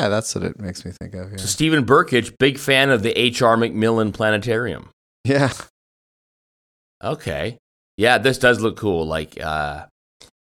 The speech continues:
Speaker 2: um, that was it.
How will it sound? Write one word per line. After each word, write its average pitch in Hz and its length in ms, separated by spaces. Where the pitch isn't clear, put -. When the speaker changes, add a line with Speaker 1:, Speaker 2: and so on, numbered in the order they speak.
Speaker 2:
um, 69 800
that 76 160
was 71 160
it. 67 180